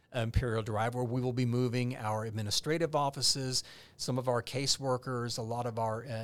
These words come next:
and, and our E C I program, uh, from downtown on Fourth Street over to this new facility. So, a lot of exciting things. We are gonna be embarking on a, uh,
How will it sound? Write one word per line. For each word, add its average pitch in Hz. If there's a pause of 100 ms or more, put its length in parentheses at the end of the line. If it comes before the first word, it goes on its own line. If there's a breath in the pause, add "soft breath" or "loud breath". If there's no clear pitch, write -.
and, 123
and 117
our 117
E 143
C 127
I 135
program, 104 (200)
uh, 107
from 110
downtown 107
on 104
Fourth 131
Street -
over 107
to 135
this 113
new 107
facility. 110
So, 113 (540 loud breath)
a -
lot 240
of 165
exciting 170
things. 147
We 160
are 180
gonna 165
be 151
embarking 143
on 127
a, 120
uh, 113